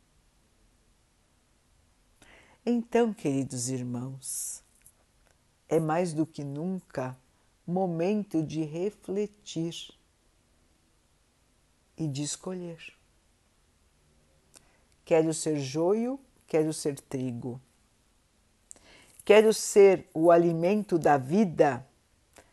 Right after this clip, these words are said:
o amor, a paz, a fé? Ou quero me manter com os bens da matéria,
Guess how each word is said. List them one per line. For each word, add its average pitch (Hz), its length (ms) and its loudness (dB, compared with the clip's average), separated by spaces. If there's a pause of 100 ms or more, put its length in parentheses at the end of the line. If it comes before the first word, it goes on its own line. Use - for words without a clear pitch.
(320)
o 147 140 -2
amor, 147 480 -2 (260)
a 131 140 -6
paz, 156 580 0 (100)
a 143 100 -2
fé? 190 440 2 (1400)
Ou 247 180 4 (160)
quero 262 380 6
me 214 160 0
manter 196 760 6 (1120)
com 220 420 2 (220)
os - 680 2 (760)
bens 170 640 2
da 151 140 0
matéria, 156 880 0